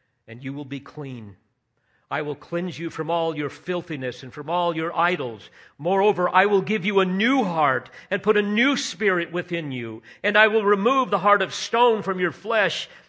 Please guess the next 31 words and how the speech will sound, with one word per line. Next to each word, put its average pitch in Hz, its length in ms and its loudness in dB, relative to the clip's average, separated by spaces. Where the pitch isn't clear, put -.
and 175 260 -4
give 190 400 0
you 220 240 -4
a 165 180 0
heart 180 380 2
of 151 160 -6
flesh. 175 640 -2
I 190 120 2
will 202 120 2
put 233 220 2
my 190 160 2
spirit 269 720 0
within 175 380 -2
you 110 300 -8
and 185 160 -6
cause 214 320 4
you 214 120 -8
to 180 100 -4
walk 226 420 0
in 190 100 -4
my 170 200 -2
statutes, 170 840 -6
and 170 180 -6
you 208 80 -4
will 185 140 -2
be 151 120 -4
careful 180 460 -8
to 151 180 -8
observe 135 400 -8
my 123 200 -8
ordinances. 113 800 -16